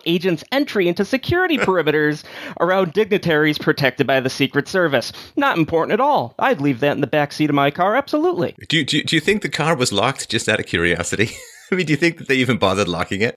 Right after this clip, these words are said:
Speaker 1: If this was the Secret Service of decades ago, maybe now, who the heck knows?
Speaker 2: But here's the thing, too. Like, why, why do they even care? Surely the laptop is encrypted. Surely the laptop has, like, near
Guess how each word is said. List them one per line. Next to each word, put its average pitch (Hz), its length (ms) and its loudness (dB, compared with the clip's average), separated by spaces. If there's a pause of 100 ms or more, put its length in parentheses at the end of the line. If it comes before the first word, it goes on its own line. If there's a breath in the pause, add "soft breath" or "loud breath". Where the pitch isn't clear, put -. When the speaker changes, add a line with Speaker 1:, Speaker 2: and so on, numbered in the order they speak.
(120)
Speaker 1:
If - 300 -8
this 196 180 2
was 180 140 2
the 156 100 0
Secret 165 340 -2
Service 151 380 -2
of 131 100 0
decades 143 400 -2
ago, 160 200 0
maybe 127 360 2
now, 131 460 2
who 139 300 -4
the 117 160 0
heck - 260 -4
knows? 107 300 -4 (160 loud breath)
Speaker 2:
But 214 100 -2
here's 262 160 0
the 302 80 0
thing, 226 240 0
too. 294 240 2
Like, 190 240 0
why, 214 180 0
why 185 240 -4
do 277 60 2
they 277 140 0
even 226 260 2
care? - 400 -4 (200 loud breath)
Surely 208 480 2
the 123 120 2
laptop 113 760 -2
is 90 400 2 (220 loud breath)
encrypted. 95 720 -2 (160 loud breath)
Surely 180 520 2
the 131 140 0
laptop 110 520 -2
has, 92 380 0
like, 95 220 -2
near 117 320 0